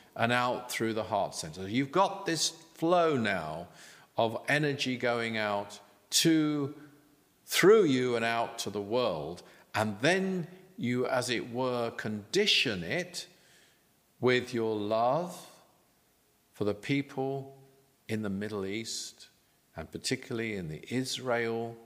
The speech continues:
Gaza region, free of political thought, free of religious dogma,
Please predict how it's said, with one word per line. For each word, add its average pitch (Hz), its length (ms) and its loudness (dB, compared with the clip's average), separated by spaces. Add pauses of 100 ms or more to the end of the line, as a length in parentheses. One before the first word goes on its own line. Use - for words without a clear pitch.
(440)
Gaza 101 720 0 (460)
region, 85 480 -6 (440)
free 208 920 2 (420)
of 104 380 0
political 175 500 0
thought, 170 680 -4 (1700)
free 165 760 2 (240)
of 110 160 -6
religious 107 520 -2
dogma, 151 840 0